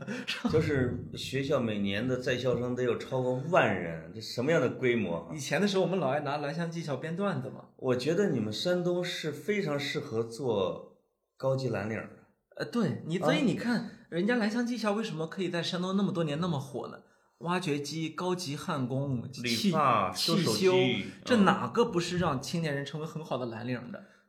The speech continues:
Speaker 2: 我觉得，我觉得这种大量的职业蓝领的诞生，因为首先有青岛的产业背景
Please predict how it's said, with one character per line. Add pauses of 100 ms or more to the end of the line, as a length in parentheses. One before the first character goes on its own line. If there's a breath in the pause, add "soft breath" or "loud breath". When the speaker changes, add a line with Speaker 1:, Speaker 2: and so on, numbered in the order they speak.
Speaker 2:
我
觉
得， (280)
我
觉
得
这
种
大
量
的
职
业
蓝
领
的
诞
生，
因
为
首
先 (200 loud breath)
有
青
岛
的
产
业
背
景